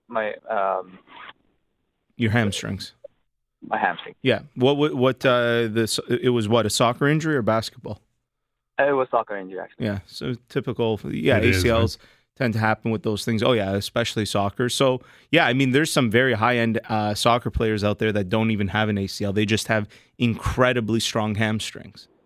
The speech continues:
Speaker 2: and it, it will do the same function as the A C L. You actually, I don't wanna say you don't need it, but you can get around not having an
Speaker 3: No
Speaker 2: A C L.
Speaker 3: kidding.
Speaker 2: But I think at your age, thirty-one, you did the right thing by having it repaired, uh, because you've got a long life ahead of you.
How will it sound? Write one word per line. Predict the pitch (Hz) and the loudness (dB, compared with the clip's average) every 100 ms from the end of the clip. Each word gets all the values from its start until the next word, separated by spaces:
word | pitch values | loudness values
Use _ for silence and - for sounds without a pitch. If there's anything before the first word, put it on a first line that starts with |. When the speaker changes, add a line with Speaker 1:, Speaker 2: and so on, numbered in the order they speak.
| _ - | _ -4
Speaker 2:
and | 113 | 0
it, | 107 85 | 0 0
it | 123 | 0
will | 110 110 | 2 2
do | 104 113 | 2 0
the | 98 | 0
same | 117 110 | 0 0
function | 101 113 104 110 | 0 -2 -2 -4
as | 101 92 | -4 -2
the | 101 | -4
A | 101 | -2
C | - | -2
L. | 107 | -2
You | 98 98 | 0 -2
actually, | - 113 - 123 107 - _ _ _ _ _ - | 0 0 0 0 -2 -4 _ _ _ _ _ 0
I | |
don't | 123 127 | 2 4
wanna | 113 | 4
say | 101 110 | 2 0
you | 101 | 2
don't | 101 107 101 | 0 0 2
need | 117 131 | 0 2
it, | 98 90 | 0 0
but | 113 | 0
you | 104 | 2
can | 117 113 | 0 0
get | 107 107 | 2 0
around | 98 104 101 101 | 0 0 0 0
not | 98 98 | -2 -2
having | 101 101 104 | -2 -2 0
an | 101 | 2
Speaker 3:
No | 107 | 2
Speaker 2:
A | |
C | 156 113 | 2 2
L. | 98 | 2
Speaker 3:
kidding. | 101 | 2
Speaker 2:
But | 139 147 - _ _ _ | 2 2 -2 _ _ _
I | - | -2
think | 123 143 127 | 2 2 2
at | 123 | 2
your | 110 127 127 | 2 2 2
age, | 127 117 - | 0 -2 -2
thirty-one, | 123 123 117 110 117 | 0 0 0 0 0
you | 110 | 0
did | 110 104 | 0 0
the | |
right | 104 107 107 | 0 0 -2
thing | 113 110 | -2 0
by | 104 | 0
having | 98 104 104 | 0 0 0
it | 101 | -2
repaired, | 104 - 110 143 131 _ _ _ - | -2 0 0 0 -4 _ _ _ -2
uh, | 101 98 98 | 0 2 0
because | 95 101 110 98 | -2 -2 -2 -2
you've | 98 | 0
got | 110 104 | 0 0
a | |
long | 104 104 101 | 0 0 0
life | 107 107 - | 0 -2 -2
ahead | 104 117 | -2 -2
of | 117 | -2
you. | 139 147 | -2 -4